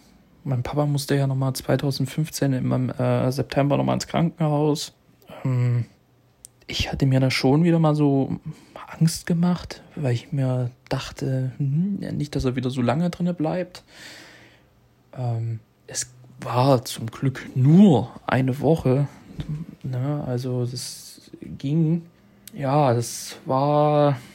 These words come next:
für ihn war es schon positiv, weil es halt nur eine Woche ging.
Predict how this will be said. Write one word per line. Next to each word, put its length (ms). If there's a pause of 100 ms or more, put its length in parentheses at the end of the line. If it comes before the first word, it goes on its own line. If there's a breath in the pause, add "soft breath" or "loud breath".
(1700 loud breath)
für 200
ihn 340
war 80
es 80
schon 280
positiv, 760
weil 80
es 180
halt 120
nur 100
eine 160
Woche 260
ging. 360